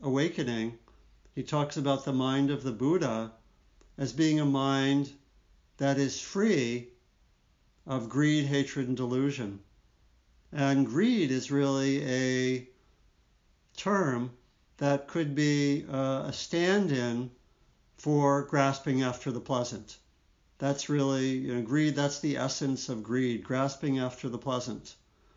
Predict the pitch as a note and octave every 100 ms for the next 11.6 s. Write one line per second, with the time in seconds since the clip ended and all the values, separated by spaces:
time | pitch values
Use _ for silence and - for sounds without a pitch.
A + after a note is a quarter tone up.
0 | _ - _ - C3 C3 C#3 D3 D3 D#3
1 | C#3+ D3 B2+ C#3 - - D#3+ C#3 C3 C#3+
2 | B2+ C3 B2 A#2+ - A3 A3 - A#2+ A#2
3 | A#2 - _ _ _ - C#3 D3+ D3 C#3+
4 | C#3 C3 C3 C3 B2+ - - _ _ _
5 | _ _ - C#3 C#3+ D3+ - C#3+ C3 -
6 | D#3+ - D3 C#3 C3+ C3 B2+ B2+ A2+ B2
7 | A#2+ C3+ C3+ A2+ G#2+ C#3+ - - _ _
8 | _ _ _ - B2+ C3 - C#3 C3+ C#3+
9 | F3 D#3 D#3+ D3+ D3 C3 B2 - G3+ G3
10 | C3 A2+ A2 - - _ _ _ - -
11 | C#3+ C3+ C3 C3 C3 B2+